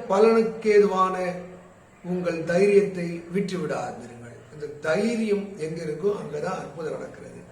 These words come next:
இந்த தைரியம் என்பது அது ஒரு, ஒரு பவர், ஒரு எனர்ஜி. அது, அது என்ன மாதிரி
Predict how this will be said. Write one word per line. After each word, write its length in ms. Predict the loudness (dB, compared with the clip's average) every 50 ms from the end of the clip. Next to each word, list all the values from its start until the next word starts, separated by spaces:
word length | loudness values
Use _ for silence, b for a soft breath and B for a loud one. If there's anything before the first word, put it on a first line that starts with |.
| B B B B B B B 0
இந்த 200 | 2 4 4 4
தைரியம் 380 | 4 2 2 2 2 2 2
என்பது 760 | 2 0 0 -2 -2 2 4 4 4 4 4 2 0 -2 -4 -6 B B B B B B B B B B B -20 -12 -4
அது 500 | -2 2 4 4 4 4 2 -2 -4 -6 -6 -4
ஒரு, 420 | -4 -4 -4 -4 -2 -2 -4 -4 -6
ஒரு 380 | -6 -6 -6 -6 -6 -8 -10 -6
பவர், 340 | -2 0 2 2 2 0 -2
ஒரு 180 | -4 -4 -4 -4
எனர்ஜி. 520 | -2 -2 -2 -2 -4 -4 -8 -10 -12 -12 -12 -10 -10
அது, 200 | -8 -8 -8 -10 -12 -10
அது 200 | -10 -8 -4 -2
என்ன 200 | -2 0 0 -2
மாதிரி 500 | -2 -2 -2 -2 -2 -4 -4 -6 -8 -8